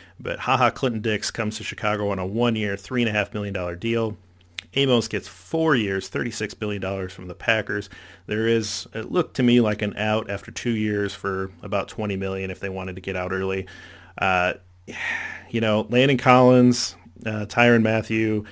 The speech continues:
Earl Thomas, they all hovered around that fourteen million dollar per year mark. Amos was sort of in that second tier, like we thought he would be,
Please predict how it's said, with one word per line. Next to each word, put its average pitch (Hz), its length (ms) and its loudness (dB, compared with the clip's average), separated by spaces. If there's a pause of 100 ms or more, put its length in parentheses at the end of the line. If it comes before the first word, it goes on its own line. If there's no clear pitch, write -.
(200)
Earl 117 200 4
Thomas, 104 380 4
they 120 120 6
all 135 100 8
hovered 120 300 6
around 107 220 4
that 95 160 0
fourteen 113 420 -2
million 107 240 0
dollar 104 200 2
per 101 160 -10
year 98 220 -2
mark. 113 320 4 (460)
Amos 135 340 6
was 120 100 0
sort 117 180 4
of 117 60 6
in 113 80 4
that 110 140 4
second 104 280 0
tier, 110 260 2
like 110 240 2
we 127 80 2
thought 110 320 2
he 120 100 -2
would 113 320 2
be, 90 320 -6